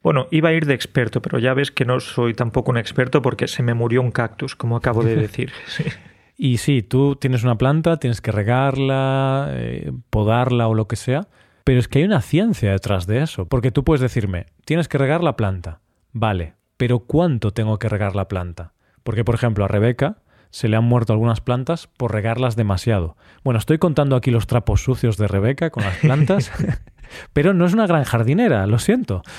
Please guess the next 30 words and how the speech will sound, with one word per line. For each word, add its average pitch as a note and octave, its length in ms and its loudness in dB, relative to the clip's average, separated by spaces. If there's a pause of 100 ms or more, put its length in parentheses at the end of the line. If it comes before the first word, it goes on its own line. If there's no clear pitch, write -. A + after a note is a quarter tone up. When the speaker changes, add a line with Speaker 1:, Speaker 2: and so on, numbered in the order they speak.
Speaker 2:
No C#3 120 2
digo D#3+ 160 4
que C#3 100 4
yo C3 80 4
lo B2 80 4
sea, B2 240 2
yo A2+ 100 2
soy C#3+ 140 2
peor, C3 300 2
pero G#2 180 0
ella F#3+ 460 0 (480)
se B2 80 0
le C3+ 80 2
han D#3+ 60 2
muerto F3+ 260 2
algunas D3 260 4
plantas. G2+ 580 -2 (200)
<laughs> - 200 -2 (960)
Speaker 1:
Claro, E3 240 0
Roy, F#3+ 180 2
porque C#3 240 -4
parece C3+ 400 -2
que E3+ 120 -2
es D#3+ 100 -4
peor D3+ 540 0
regarla B2+ 440 -2
demasiado C3 840 -2
que B2 120 -4
no A#2 140 -2
regarla A#2 760 -4